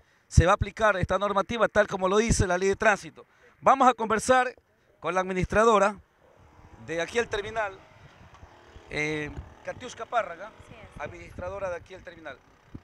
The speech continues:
Speaker 1: Cuéntenos, eh, ¿se va a aplicar entonces ya esta normativa acá?
Speaker 2: Sí, muy buenos días con toda la ciudadanía del Cantón Puerto López. Eh, soy Katiuska Párraga, la administradora del terminal terrestre.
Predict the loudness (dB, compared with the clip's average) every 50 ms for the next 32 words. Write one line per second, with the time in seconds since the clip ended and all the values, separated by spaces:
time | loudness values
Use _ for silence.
0 | _ _ _ _ _ _ -8 -6 -6 -6 -8 -12 -20 -20 -20 -20 _ _ _ _
1 | _ -20 -20 -20 -20 -20 -20 -20 -20 -20 -16 -12 -12 -12 -12 -14 -20 _ -18 -18
2 | -18 -20 -20 -20 -20 -20 -20 -20 -20 -20 -18 -18 -20 -20 -20 -20 -20 -20 _ _
3 | -20 -20 -20 _ -20 -20 -20 -20 -20 _ _ _ _ _ _ _ -18 -16 -16 -16
4 | -16 -14 -14 -14 -14 -14 -16 -16 -16 -12 -10 -10 -10 -12 -14 -18 _ _ -20 -20
5 | -20 -20 -20 -18 -18 -18 -18 _ -20 -20 -20 -20 -20 -20 -20 -20 -20 -20 -20 -20
6 | -20 _ -20 -20 _ -20 -18 -18 -18 -18 -18 -20 -20 -20 -20 _ _ _ _ _
7 | -20 -20 -20 -20 -20 -20 -20 -18 -18 -20 -20 -20 _ -20 -20 -20 -18 -18 -16 -14
8 | -14 -14 -14 -16 -20 -20 -20 -20 -20 _ -20 -18 -16 -16 -16 -16 -16 -16 -16 -16
9 | -18 -20 _ -20 -20 _ _ -20 -20 -20 -20 -20 -20 -20 -20 -20 _ -20 -20 -20
10 | -20